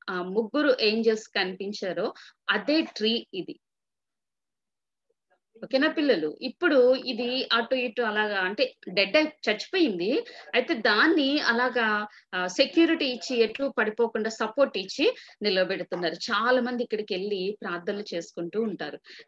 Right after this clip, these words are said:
కానీ మనం అలా చేయకూడదు పిల్లలు. అంటే వట్టి చూడాలంతే, ఓకే ఇది ఇలా ఉంది. అప్పుడు అబ్రహాం ఇక్కడ కూర్చున్నప్పుడు వాళ్ళ ముగ్గురికి భోజనం పెట్టాడు, వాళ్ళు ఈ చెట్టు కిందే ఉన్నారు, just జ్ఞాపకం చేసుకోవాలి. ఓకే పిల్లలు,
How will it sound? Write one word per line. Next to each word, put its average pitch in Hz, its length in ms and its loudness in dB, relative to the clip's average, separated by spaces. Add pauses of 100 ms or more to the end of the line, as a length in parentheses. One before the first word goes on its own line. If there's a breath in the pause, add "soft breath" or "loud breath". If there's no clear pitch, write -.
కానీ 220 140 2
మనం 202 220 2
అలా 185 140 2
చేయకూడదు 208 500 -2
పిల్లలు. 139 500 -10
అంటే 269 280 0
వట్టి 277 380 2
చూడాలంతే, 294 540 2
ఓకే 196 440 0 (240 loud breath)
ఇది 226 140 4
ఇలా 214 180 6
ఉంది. 180 460 -2 (220)
అప్పుడు 254 480 2 (100)
అబ్రహాం 214 480 -4
ఇక్కడ 214 220 -6
కూర్చున్నప్పుడు 208 720 -2 (220 loud breath)
వాళ్ళ 208 140 2
ముగ్గురికి 196 400 -2
భోజనం 190 480 -4
పెట్టాడు, 180 380 -4
వాళ్ళు 196 180 -2
ఈ 220 60 -4 (100)
చెట్టు 233 160 0
కిందే 202 260 -4
ఉన్నారు, 262 260 -2
just 262 600 0
జ్ఞాపకం 180 520 -4 (100)
చేసుకోవాలి. - 400 -16 (360 loud breath)
ఓకే 185 200 -4
పిల్లలు, 147 380 -6